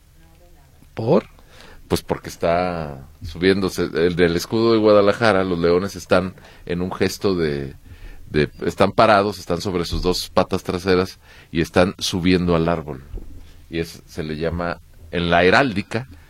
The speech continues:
Speaker 2: león rampante.
Speaker 1: Ay, échale más salsa a tus tacos. Bueno, crema.
Speaker 2: Googlea-,
Speaker 1: Ándale tú.
Speaker 2: googlealo para que veas. No estoy mintiendo. Eh, pues este, este camioncito sí lo alcanzaron a rotular. Mira,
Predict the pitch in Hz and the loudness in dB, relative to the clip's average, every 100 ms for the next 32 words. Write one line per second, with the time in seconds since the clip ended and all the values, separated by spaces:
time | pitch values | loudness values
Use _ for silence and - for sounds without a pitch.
0 | - 85 87 90 107 101 90 80 - 95 | -12 0 2 2 0 -2 -2 -4 -2 -4
1 | 85 - - - - - - - 196 180 | -4 -14 -18 -20 -20 -20 -20 -12 -6 0
2 | 160 160 160 165 160 165 170 175 - 196 | 4 6 8 8 8 8 8 6 8 8
3 | 170 170 165 - - - 180 160 160 165 | 8 6 0 -10 -20 -8 -2 6 6 8
4 | 185 175 196 190 170 139 - 147 147 151 | 6 6 4 4 4 4 4 4 2 2
5 | 175 202 165 190 180 175 165 - 104 117 | 6 6 6 6 6 6 4 2 2 6
6 | 127 - 185 175 170 190 160 175 226 277 | 10 10 10 10 8 8 8 8 8 8
7 | 233 226 170 151 147 165 190 185 165 139 | 4 4 2 4 4 6 8 8 6 2
8 | 90 92 127 - 165 165 - 113 82 71 | -2 4 4 4 2 0 4 4 4 -2
9 | 71 - 82 82 135 170 175 151 180 151 | -8 -6 2 4 6 6 6 6 4 4
10 | 127 117 139 170 156 139 127 117 113 113 | 2 0 -2 -2 2 4 4 2 4 2
11 | 110 95 85 95 110 175 185 | 4 2 2 6 6 8 4